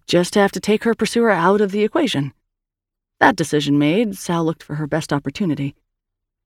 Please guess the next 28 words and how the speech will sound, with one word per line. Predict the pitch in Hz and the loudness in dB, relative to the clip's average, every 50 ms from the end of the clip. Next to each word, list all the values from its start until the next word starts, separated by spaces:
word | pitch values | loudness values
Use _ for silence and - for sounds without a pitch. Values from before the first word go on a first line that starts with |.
| _ _ _ _ _ | _ _ _ _ _
There. | - 185 156 127 127 135 - - _ _ _ _ _ _ _ _ _ _ _ _ _ _ | -6 -4 -2 -2 -4 -6 -10 -16 _ _ _ _ _ _ _ _ _ _ _ _ _ _
Three | _ - - 170 | _ -8 -6 -6
steps. | - - - - 180 202 247 - - - - - _ _ _ _ _ _ _ _ _ _ _ - | -6 -6 -6 -4 -2 -2 -2 -4 -8 -16 -16 -18 _ _ _ _ _ _ _ _ _ _ _ -14
Two. | - - - 151 170 214 233 - _ _ _ _ _ _ _ _ _ _ _ _ _ _ _ _ _ - | -12 -6 -4 -2 -2 -2 -4 -6 _ _ _ _ _ _ _ _ _ _ _ _ _ _ _ _ _ -4
One. | - 151 135 160 160 - - - - _ _ _ _ _ _ _ _ | 2 2 2 2 2 -4 -10 -18 -20 _ _ _ _ _ _ _ _
Sal | - - 233 233 233 | 0 4 4 4 6
leapt | 220 220 208 - | 4 2 0 -2
to | - - | -6 -4
catch | 196 185 - - | -2 -4 -2 0
an | 180 175 | 0 0
overhanging | 175 180 185 156 170 180 170 165 156 143 | 0 0 0 0 0 0 2 2 2 0
branch, | - 151 160 156 147 - | 0 0 2 2 0 0
hoping | - - 220 - 170 160 | -2 -4 -4 -2 0 -2
to | 147 143 | -2 -2
pull | - - 214 160 | 0 0 0 0
herself | 147 135 - 143 127 - | 0 0 0 -2 -2 0
into | - 143 139 139 | 2 0 0 0
position | - 143 131 160 151 - - 131 135 | -2 -4 0 0 0 0 0 -4 -2
for | - 143 | -2 0
an | 135 | 2
ambush | 139 151 151 139 135 131 - | 2 2 2 0 -2 -4 -6
from | - 135 131 | -4 -4 -4
above. | 131 - - 180 147 - 135 - _ _ _ _ _ _ _ _ _ _ _ _ _ _ _ _ _ - | -4 -2 -2 -4 -2 -2 -6 -10 _ _ _ _ _ _ _ _ _ _ _ _ _ _ _ _ _ -4
A | - | -2
hand | 147 208 262 247 208 185 180 | 0 2 2 2 2 2 0
snagged | - - - 196 190 190 170 - | -2 -4 -4 -4 -2 -4 -6 -8
her | - 165 | -10 -10
ankle. | - - 190 - - 143 143 - | -6 -6 -8 -6 -6 -10 -10 -10